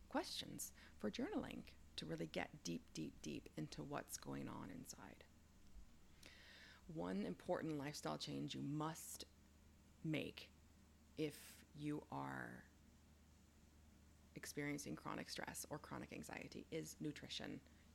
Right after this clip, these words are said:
You must limit processed foods, fast food, limit caffeine. You must reduce caffeine. I might tou-, I touched on that before. Caffeine throws your body into,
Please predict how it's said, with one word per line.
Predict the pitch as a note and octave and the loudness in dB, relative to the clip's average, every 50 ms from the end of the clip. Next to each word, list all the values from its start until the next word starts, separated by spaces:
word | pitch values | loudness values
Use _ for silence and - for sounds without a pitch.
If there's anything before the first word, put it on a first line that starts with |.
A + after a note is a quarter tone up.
| - | -4
You | - D3+ C#3+ D3 - - - - | -2 -2 -2 -2 -4 -10 -6 -2
must | C#3+ D3 D3 - - - - - - - - - - - - - - - - - - - - - - - - - - - | 0 2 2 2 2 0 -2 -4 -4 -4 -4 -6 -6 -8 -12 -12 -12 -12 -12 -12 -14 -14 -14 -14 -16 -16 -18 -16 -6 0
limit | E3 E3 E3 D#3 D#3+ E3+ F#3+ A3+ - - - - - - - - - - - - | 2 4 6 6 8 8 6 6 4 2 0 -2 -2 -2 -6 -14 -16 -16 -14 -4
processed | - - C#3+ C#3+ D3 - - D3 D3 - - - - | 0 0 0 2 2 2 2 2 2 2 0 0 0
foods, | - C#3+ C#3 C#3+ C#3+ D3+ - - - - - - - | 2 2 2 2 0 0 -2 -6 -6 -10 -14 -4 0
fast | C#3 C3 C#3+ D3 - - - - - | 2 2 2 0 0 -2 -2 0 0
food, | C#3 C3 - - - - - - - - - - - - | 0 0 2 0 -2 -2 -4 -8 -14 -16 -16 -16 -8 -2
limit | - D#3 D#3 D3+ D3+ D#3+ E3+ F3 - - - - - - - | 2 4 4 6 6 4 4 2 0 -2 -6 -6 -8 -10 -6
caffeine. | - - C3+ C3+ - - - D3 C3 - - - - - - - - | 0 0 0 0 0 -2 -2 0 0 0 0 -2 -4 -6 -8 -6 -2
You | - D#3 | 0 2
must | D#3 D3+ D3 D#3 - - | 4 4 4 2 2 0
reduce | D#3 D3 C#3+ C#3+ C#3+ - - | 0 0 0 0 -2 -2 -4
caffeine. | - - - - - - - - - - - - - - - - - - - - - - - - - | 0 2 2 4 4 2 0 -2 -2 -4 -4 -6 -10 -12 -16 -16 -14 -14 -14 -14 -14 -14 -12 -8 -2
I | D3+ | 0
might | D3+ C3 D3 - - | 0 0 0 -2 -2
tou-, | - D3 A2+ - | -4 -4 -2 -4
I | - C3 | -4 -4
touched | - - D3+ - - - | -4 -4 -4 -4 -2 0
on | D#3 D3+ D3 | 0 2 2
that | C#3 - - | 0 -2 -2
before. | - E3 D3 - - D3 A#2+ A2+ G#2+ - - - - - | -2 -2 0 2 2 4 4 4 2 0 -2 -6 -8 -4
Caffeine | - D3 C#3+ - - - D#3+ D#3 D#3+ D#3+ D#3+ D#3 D#3+ - - - - - - - - - - - - - - - - - - - | -2 -2 -2 -2 0 0 2 4 6 6 6 6 4 0 -4 -10 -12 -14 -14 -14 -14 -16 -16 -16 -16 -16 -16 -16 -16 -14 -2 4
throws | E3 D#3 D#3 D#3 D#3 | 6 8 8 8 8
your | D#3+ C#3+ | 6 6
body | D3+ D3 D3 - - - - | 4 4 4 2 2 2 2
into, | C#3+ C#3+ - - D3 C#3 C3 A2+ | 0 0 0 0 0 0 0 0